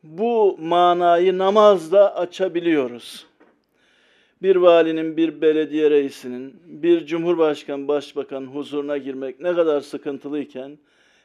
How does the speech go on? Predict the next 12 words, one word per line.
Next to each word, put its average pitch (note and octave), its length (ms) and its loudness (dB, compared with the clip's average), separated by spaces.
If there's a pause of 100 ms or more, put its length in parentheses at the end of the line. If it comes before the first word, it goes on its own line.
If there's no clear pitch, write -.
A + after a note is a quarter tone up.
ezelin D#3+ 540 0
ebedin D3 560 -2
padişahı, C3 720 -6
sultanı D#3 640 -6
kainat C#3 500 -6
olan C3 380 -10 (500)
zatın C#3 540 0
huzuruna C#3 720 -8
namazla D3+ 720 0
giriyoruz. A#2 720 -16
O D3 120 -8
şerefe C#3+ 600 -8